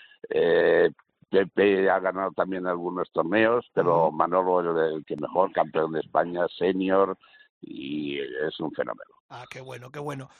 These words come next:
Speaker 2: Pues, eh, mira, te felicito por esa gran familia, eh, encantadora que tienes, y te felicito así a ti por ser una persona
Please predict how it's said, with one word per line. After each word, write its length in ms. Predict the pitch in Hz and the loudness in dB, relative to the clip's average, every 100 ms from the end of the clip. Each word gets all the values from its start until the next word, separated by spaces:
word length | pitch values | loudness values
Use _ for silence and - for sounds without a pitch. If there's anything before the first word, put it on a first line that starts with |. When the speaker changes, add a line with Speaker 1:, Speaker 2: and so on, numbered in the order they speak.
| - - | -20 -4
Speaker 2:
Pues, 240 | 165 - | -4 -2
eh, 100 | 170 | -2
mira, 280 | 180 165 131 | -2 -2 -4
te 180 | 170 151 | -6 -4
felicito 500 | 175 160 214 208 185 | -2 -2 -2 -4 -2
por 140 | 185 | -4
esa 220 | 175 175 | -2 -2
gran 260 | 170 202 190 | 0 -2 0
familia, 580 | 180 175 185 196 214 - _ _ _ | -2 -2 -2 -2 -2 -6 _ _ _
eh, 200 | 151 147 | -8 -6
encantadora 640 | 143 139 143 135 143 160 147 | -6 -6 -6 -6 -4 -2 -2
que 120 | 143 | -4
tienes, 460 | 156 156 175 - - - | -4 -4 -6 -10 -18 -10
y 140 | 151 | -6
te 120 | 156 | -6
felicito 500 | - 151 143 190 196 | -6 -6 -4 -6 -4
así 320 | 170 190 208 - | -4 -6 -10 -6
a 100 | 151 | -4
ti 200 | 196 208 | -4 -6
por 200 | 180 147 | -6 -6
ser 220 | - 190 - | -6 -8 -6
una 220 | 190 202 | -4 -4
persona 560 | 180 156 - 175 196 | -4 -4 -4 -4 -8